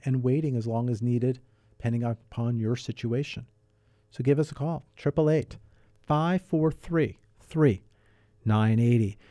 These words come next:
Now, next week, we have on the fifteenth, we have, uh, Empire State Manufacturing Index coming out, uh, Producer Price Index, Core Producer Price Index as well. That's coming out on the fifteenth.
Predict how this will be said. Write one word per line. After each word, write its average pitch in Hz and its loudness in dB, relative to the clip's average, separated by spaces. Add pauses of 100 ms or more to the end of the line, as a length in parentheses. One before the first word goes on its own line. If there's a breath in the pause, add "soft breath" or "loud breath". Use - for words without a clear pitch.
(200 soft breath)
Now, 147 6
next 190 4
week, 208 2 (560 soft breath)
we 175 4
have 175 2
on 147 2
the 131 0
fifteenth, 160 0
we 127 2
have, 127 2
uh, 120 6
Empire 127 2
State 131 2
Manufacturing 127 0
Index 127 0
coming 127 2
out, 127 2
uh, 110 2 (280 loud breath)
Producer 120 2
Price 123 2
Index, 127 0 (180)
Core 123 2
Producer 123 2
Price 123 0
Index 120 0
as 107 -2
well. 120 2 (220 soft breath)
That's - -2
coming 120 2
out 113 2
on 113 2
the 110 2
fifteenth. 127 0